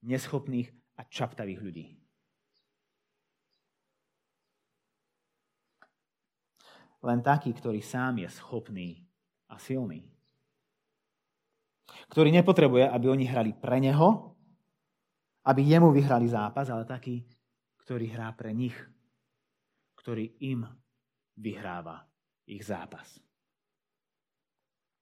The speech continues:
Taký je presne náš Boh.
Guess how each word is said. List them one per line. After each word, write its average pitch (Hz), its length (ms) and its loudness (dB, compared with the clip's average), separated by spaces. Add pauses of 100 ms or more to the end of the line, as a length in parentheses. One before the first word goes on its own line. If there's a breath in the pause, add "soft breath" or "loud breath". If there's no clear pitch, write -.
(340)
Taký 127 340 -2
je 113 60 0
presne 117 440 -6 (680 soft breath)
náš 95 400 -4
Boh. 92 240 -12